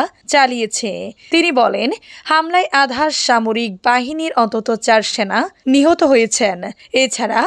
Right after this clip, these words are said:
আহত হয়েছেন আরও সাতজন। দুই হাজার একুশ সালের আগস্টে আফগানিস্তানের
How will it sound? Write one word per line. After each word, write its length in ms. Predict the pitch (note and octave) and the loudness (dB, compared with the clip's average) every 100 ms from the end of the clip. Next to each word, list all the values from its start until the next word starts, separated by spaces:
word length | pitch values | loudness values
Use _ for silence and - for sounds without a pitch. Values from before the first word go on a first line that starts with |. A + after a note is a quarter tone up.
| A4 _ _ | -2 _ _
আহত 260 | C#4 D4 E4 | 0 0 0
হয়েছেন 360 | F4+ F#4 - F4+ - | 0 0 0 -2 2
আরও 200 | B3+ A#3+ | 2 2
সাতজন। 600 | - B3+ A3+ - G#3+ F3+ G3+ - - | 0 0 0 0 0 -2 -8 -10 0
দুই 120 | D4 | 2
হাজার 240 | E4+ F#4+ F#4 D4 | 4 2 2 0
একুশ 220 | D4 E4 - | -2 -6 0
সালের 260 | E4 E4 C#4 | 2 2 2
আগস্টে 480 | B3 B3 B3+ - C4 A#3+ | 0 0 -2 -2 -2 0
আফগানিস্তানের 800 | A#3+ - D4+ D#4 C#4+ - A3+ | 0 0 0 0 -6 -2 0